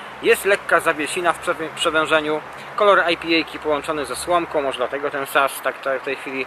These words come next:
abstrahując. Trzy rodzaje ciekawych chmieli, belgijskie drożdże, e, dwadzieścia jeden Plato, jakieś nowum, czyli, czyli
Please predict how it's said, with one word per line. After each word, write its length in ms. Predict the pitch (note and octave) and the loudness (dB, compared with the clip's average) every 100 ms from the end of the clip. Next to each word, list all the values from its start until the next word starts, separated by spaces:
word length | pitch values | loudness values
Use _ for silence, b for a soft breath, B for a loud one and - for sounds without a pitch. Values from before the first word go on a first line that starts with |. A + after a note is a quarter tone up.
| - | -4
abstrahując. 640 | C3 - C3+ - C#3 C3 - - - - - - - - - - | -6 -4 -6 -4 -4 -6 -8 -16 -16 -16 -16 -16 -16 -16 -14 -6
Trzy 200 | - G3+ | 0 4
rodzaje 360 | F3+ E3 D#3 | 4 6 4
ciekawych 380 | - D3 C#3+ C3 | 2 0 0 -2
chmieli, 460 | - D3+ D#3 D#3+ D#3+ B B B B B | -4 0 2 2 0 B B B B B
belgijskie 560 | C#3+ F#3 F3 F3 - D3 | 0 0 0 -4 -2 0
drożdże, 560 | C3 D#3 C#3+ D#3 D#3 D3+ - - - - - | 2 2 2 2 2 0 -10 -18 -18 -14 -4
e, 180 | A#2+ | -2
dwadzieścia 440 | A#2 D3+ G3 - F3 | 2 2 0 -2 0
jeden 220 | D3+ C3+ | 0 -2
Plato, 540 | - D3+ - D3 C#3 C3+ - - - - - - - - - - - - | 2 4 4 2 0 -2 -12 -18 -18 -18 -18 -18 -18 -18 -18 -18 -18 -8
jakieś 360 | G3+ - D#3+ F3 | -4 0 0 6
nowum, 400 | F3 D3+ D3 B2+ | 6 6 2 0
czyli, 360 | - C3 B2+ | -4 -2 -2
czyli 460 | - D3+ C3+ C3+ | -2 -2 0 0